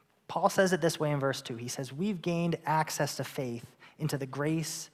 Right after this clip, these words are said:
we now stand." I mean, standing in a state of grace.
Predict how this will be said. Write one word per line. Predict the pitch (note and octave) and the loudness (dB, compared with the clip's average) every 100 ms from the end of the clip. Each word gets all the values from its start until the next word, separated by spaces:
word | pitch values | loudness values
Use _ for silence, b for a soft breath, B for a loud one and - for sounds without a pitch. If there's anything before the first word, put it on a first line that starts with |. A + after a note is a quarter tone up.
| _ C3 | _ -8
we | C3 | -4
now | C#3 C#3 | 0 0
stand." | - A#2+ F#2+ D#2+ D#2+ - _ b b b b b b b - | -2 -10 -10 -12 -14 -16 _ b b b b b b b -6
I | |
mean, | D3+ | -4
standing | - - F3+ F#3 G3 G3 F#3 | -2 -2 0 2 4 4 4
in | D#3 | 2
a | C3+ | 0
state | - D#3 E3+ D3+ | 0 0 2 0
of | C#3 | -2
grace. | B2 B2+ A2 E2+ - | -2 -4 -4 -8 -10